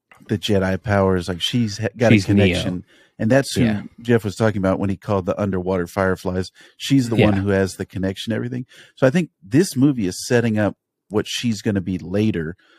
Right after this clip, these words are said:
Speaker 1: So that part didn't bother me. And then, um,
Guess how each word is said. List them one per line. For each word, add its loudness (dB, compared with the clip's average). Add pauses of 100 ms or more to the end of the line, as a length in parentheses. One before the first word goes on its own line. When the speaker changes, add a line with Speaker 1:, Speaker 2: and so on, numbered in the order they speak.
(160)
Speaker 1:
So 0 (280)
that 2
part 2
didn't 0
bother 2
me. -4 (500)
And 2
then, 4 (180)
um, 0